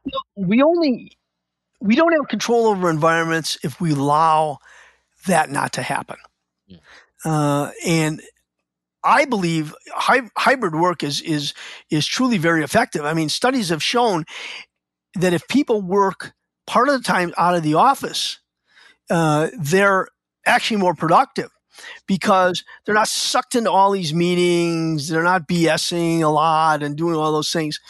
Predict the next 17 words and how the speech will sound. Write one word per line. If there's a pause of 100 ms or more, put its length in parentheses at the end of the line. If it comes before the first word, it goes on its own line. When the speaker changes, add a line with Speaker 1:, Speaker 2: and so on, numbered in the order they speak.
(640)
Speaker 1:
But (180)
the
real (100)
key (720)
is (800)
organizations
have
to
set
expectations
for
those
folks (540)
that
are
working
hybrid.